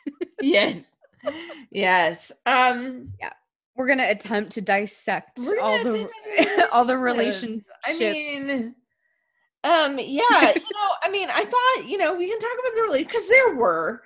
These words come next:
Speaker 2: um,
Speaker 1: Yeah.
Speaker 2: and, and there were some, and, uh,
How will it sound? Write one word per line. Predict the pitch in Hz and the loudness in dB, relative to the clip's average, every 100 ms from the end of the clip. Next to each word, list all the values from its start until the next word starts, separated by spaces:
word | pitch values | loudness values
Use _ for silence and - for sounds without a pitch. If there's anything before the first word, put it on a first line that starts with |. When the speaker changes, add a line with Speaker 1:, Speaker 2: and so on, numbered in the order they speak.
| _ - _ | _ -20 _
Speaker 2:
um, | 220 208 | 4 6
Speaker 1:
Yeah. | 214 220 - - 262 | 4 2 -12 -4 0
Speaker 2:
and, | 233 262 226 196 - | 2 0 -6 -8 0
and | 233 226 233 233 220 | 2 4 4 0 0
there | 285 | 0
were | 294 247 330 | 2 -2 -2
some, | - 240 208 240 285 - _ _ _ - | -2 2 2 0 -6 -14 _ _ _ -2
and, | 220 214 220 214 208 | 2 4 2 0 0
uh, | 208 208 196 190 190 190 | 2 2 2 2 0 -4